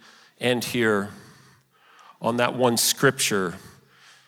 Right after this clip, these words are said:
I think scripture needs to be the dominant shaping force in our life,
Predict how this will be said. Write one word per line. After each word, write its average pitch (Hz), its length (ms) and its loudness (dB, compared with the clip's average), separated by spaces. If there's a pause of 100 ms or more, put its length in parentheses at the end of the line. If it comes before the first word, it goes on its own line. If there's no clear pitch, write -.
(500)
I 120 100 -4
think 131 160 0
scripture - 540 2
needs 127 320 0
to 131 80 -4
be 120 120 0
the 110 140 -2
dominant 135 680 2
shaping 123 680 0 (240)
force 113 600 -2
in 107 140 -2
our 101 140 2
life, 95 600 -4